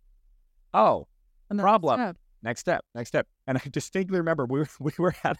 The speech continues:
Speaker 1: a coffee shop. This will give you a, an idea of my state of mind at the time. He pretty much tells me that at this coffee shop. And I'm like, "Okay." I go to the bathroom. I go in the bathroom stall and I, like, curl up in the corner of the bathroom stall and cry. Like,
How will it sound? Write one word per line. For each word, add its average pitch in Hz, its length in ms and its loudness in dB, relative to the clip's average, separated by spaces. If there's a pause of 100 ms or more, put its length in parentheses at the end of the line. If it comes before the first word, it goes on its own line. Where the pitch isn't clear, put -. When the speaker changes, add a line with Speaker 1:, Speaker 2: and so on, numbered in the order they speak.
Speaker 1:
a 156 80 0
coffee - 540 -2
shop. 117 380 2 (440)
This 143 160 -8
will 147 80 -6
give 117 140 0
you 98 180 0
a, 85 180 -2 (140)
an 95 100 -4
idea 95 220 0
of 95 60 0
my 98 120 -4
state 101 200 -4
of 95 60 -4
mind 98 160 -2
at 92 80 -6
the 90 60 -8
time. 90 240 -4 (320)
He 139 100 -4
pretty 190 200 2
much 151 200 0
tells 127 240 2
me 110 100 -2
that 104 160 0
at 92 80 -8
this 95 160 -8
coffee 98 340 -2
shop. 85 260 -6
And 87 80 -8
I'm 95 60 -4
like, 92 160 -4
"Okay." 101 300 -4
I 101 60 -6
go 120 140 2
to 147 60 0
the 127 120 -2
bathroom. 107 420 0
I 95 80 -6
go 110 100 -2
in 113 60 -2
the 110 80 -4
bathroom 101 400 -2
stall 90 500 -6 (120)
and 101 120 2
I, 98 80 2
like, 98 220 -2 (160)
curl 123 240 0
up 110 100 -2
in 113 100 -2
the 98 100 -6
corner 107 240 -2
of 104 40 -8
the 95 60 -8
bathroom 95 320 0
stall 87 260 -4
and 85 140 -8
cry. 67 460 -8 (340)
Like, 95 340 -2